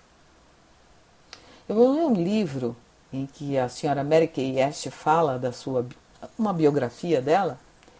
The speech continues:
que quando ela criou a sua empresa de cosméticos nos Estados Unidos da América,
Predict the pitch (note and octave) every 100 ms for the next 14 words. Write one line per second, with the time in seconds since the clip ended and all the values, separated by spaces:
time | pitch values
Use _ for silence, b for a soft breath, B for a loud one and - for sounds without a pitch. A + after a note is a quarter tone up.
0 | b b b b - - D4 D#4 D4+ B3+
1 | - F#3+ E3 D3+ - D#3 C#3+ - D3+ D3
2 | C#3 - - A#2+ C3+ C3 C#3+ - - B2+
3 | B2+ C3 B2+ B2+ - B2+ B2+ C3 B2+ A#2+
4 | A#2+ A#2+ A2+ A2+ B2+ C3+ A#2 -